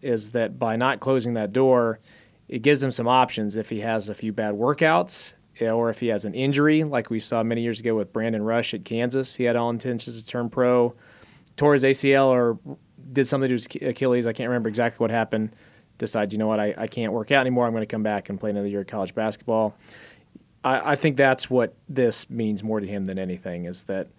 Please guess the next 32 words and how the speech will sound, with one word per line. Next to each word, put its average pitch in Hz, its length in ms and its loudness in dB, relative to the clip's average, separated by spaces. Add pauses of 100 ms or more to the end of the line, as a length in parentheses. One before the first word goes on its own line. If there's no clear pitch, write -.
(340)
if, - 400 -4
uh, 92 300 -4 (360)
if - 80 -20
things 147 220 2
don't 143 180 4
go 156 140 8
well 160 320 8
in 147 120 -2
the 139 60 4
draft 147 240 4
process, 139 720 0 (160)
I'll 113 120 -4
test 131 240 -2
the 127 60 -2
waters 120 360 4
and 110 100 -8
come 107 140 -6
back. 117 420 0
If - 100 -12
they 107 120 -4
do 123 180 0
go 131 160 4
well, 117 500 2 (100)
I'll 123 100 -8
test - 300 -6
the 104 80 -4
waters 98 380 -2
and 98 100 -8
stay 104 260 -2
in 98 80 -4
the 98 80 -4
draft. 98 460 -6